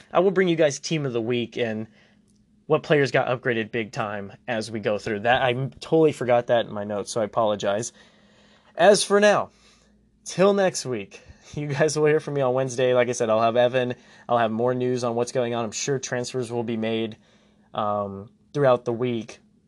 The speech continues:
And obviously, I'll get into teams as we creep closer to January. We have a lot of time and a lot of stuff to talk about because we are really early in the season. This is, this is just the beginning. We are literally two days in,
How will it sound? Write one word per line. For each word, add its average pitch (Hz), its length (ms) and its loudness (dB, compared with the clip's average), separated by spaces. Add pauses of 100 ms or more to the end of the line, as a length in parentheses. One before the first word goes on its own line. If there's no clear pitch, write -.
(540)
And 127 220 -4
obviously, 139 480 2
I'll 127 120 2
get 143 180 -2
into 160 220 -4
teams 165 380 -4
as 139 280 -6
we 135 100 -6
creep 160 400 -4
closer 147 480 -2
to 131 160 -8
January. 120 480 -2
We 117 140 -4
have 120 160 0
a 110 180 -6
lot 123 320 2
of 131 140 -4
time 120 460 -6 (320)
and 104 80 -8
a 101 40 -6
lot 123 220 2
of 131 60 -2
stuff 127 240 -4
to 117 80 -8
talk 123 260 -2
about 113 280 -2
because 117 280 -8
we 160 220 0
are 131 360 4 (1200)
really 147 520 6
early 135 360 -2
in 113 80 -4
the 113 60 -6
season. 107 420 -10
This 151 200 -2
is, 113 180 -8
this 143 200 -2
is 139 80 -6 (140)
just 135 300 -2
the 131 80 -4
beginning. 113 240 -2
We 160 80 0
are 156 80 4
literally 135 500 0 (140)
two 170 200 2
days 135 280 2
in, 110 260 -4